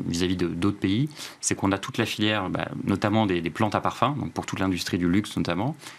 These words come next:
qui sait travailler en fait la matière végétale pour en sortir les différentes molécules. Et donc vous avez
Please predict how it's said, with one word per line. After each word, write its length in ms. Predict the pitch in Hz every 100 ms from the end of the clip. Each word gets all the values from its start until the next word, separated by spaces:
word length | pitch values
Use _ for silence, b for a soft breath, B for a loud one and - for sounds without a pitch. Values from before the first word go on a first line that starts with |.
| B
qui 140 | 113
sait 200 | - 139
travailler 420 | 139 104 98 98
en 100 | 98
fait 240 | 90 98 -
la 80 | 82
matière 340 | 92 - 92
végétale 480 | 87 85 - 113 127
pour 160 | -
en 80 | 90
sortir 440 | - 90 - 123 101
les 100 | 87
différentes 400 | 92 95 98 92
molécules. 360 | 87 - 85
Et 60 | 82
donc 180 | 98 92
vous 120 | 95
avez 260 | 92 101